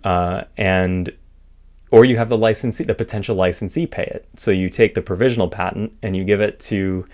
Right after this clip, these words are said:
you know, uh, whatever company you want to license it to,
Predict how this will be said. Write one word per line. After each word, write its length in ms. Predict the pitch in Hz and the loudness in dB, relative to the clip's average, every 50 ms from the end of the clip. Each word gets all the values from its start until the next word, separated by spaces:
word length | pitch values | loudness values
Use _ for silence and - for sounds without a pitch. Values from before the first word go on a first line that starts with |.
| - - - - - - | -20 -20 -20 -20 -20 -10
you 120 | - 98 | -6 -4
know, 280 | 90 90 87 87 87 85 - - - - - - | -2 -2 -2 -2 -4 -6 -10 -16 -20 -20 -16 -10
uh, 460 | 101 92 90 87 87 85 85 85 85 85 85 80 - - - - | -6 -4 -4 -4 -4 -4 -6 -8 -10 -10 -12 -16 -20 -20 -20 -20
whatever 400 | - - - 104 95 95 90 90 | -10 -4 -2 0 2 2 2 0
company 480 | - - - 135 131 - 95 87 90 90 | -2 -2 -4 -2 -2 -2 -4 -2 -2 -4
you 100 | 95 90 | -4 -4
want 200 | 90 90 90 - | -6 -6 -8 -10
to 80 | - | -8
license 420 | 87 98 101 113 - - 87 - 87 | -4 0 0 0 0 -2 -8 -6 -6
it 100 | 82 - | -10 -10
to, 300 | - - 87 85 92 110 | -8 -8 -8 -8 -8 -10